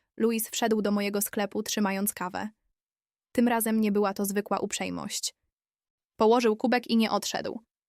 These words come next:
Stanął naprzeciwko mnie w niewielkiej odległości. Za blisko. „Czy to przez wczoraj?”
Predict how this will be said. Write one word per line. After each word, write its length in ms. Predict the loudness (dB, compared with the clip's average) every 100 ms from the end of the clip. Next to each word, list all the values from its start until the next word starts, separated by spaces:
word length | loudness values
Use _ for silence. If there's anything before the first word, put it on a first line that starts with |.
| _
Stanął 360 | -4 2 4 4
naprzeciwko 540 | 4 0 -2 -2 -2
mnie 300 | 0 2 0
w 60 | 2
niewielkiej 440 | 2 2 0 0
odległości. 840 | 0 0 2 0 -2 -6 -8 -10 _ _ _ _ 0
Za 140 | 2
blisko. 460 | 2 0 -4 -8 -12 _ _ _ _ _ _ _ _ _ _ -4
„Czy 120 | -2
to 100 | 0
przez 200 | -2 -4
wczoraj?” 500 | -2 0 0 0